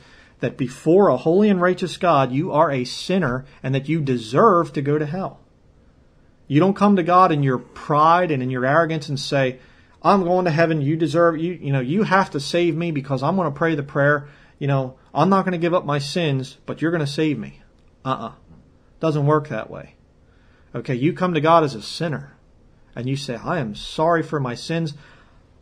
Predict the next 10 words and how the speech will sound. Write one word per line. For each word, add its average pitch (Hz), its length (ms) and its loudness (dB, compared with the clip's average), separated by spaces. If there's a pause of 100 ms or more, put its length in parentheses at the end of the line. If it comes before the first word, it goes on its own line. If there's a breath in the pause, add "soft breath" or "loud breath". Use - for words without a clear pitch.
(180)
I 151 160 2
need 160 220 -2
help 165 300 0
to 127 60 -6
get 131 140 -2
out 139 220 2
of 127 80 -2
this 123 240 -6 (200)
sinful 143 540 -6
life." 143 460 -4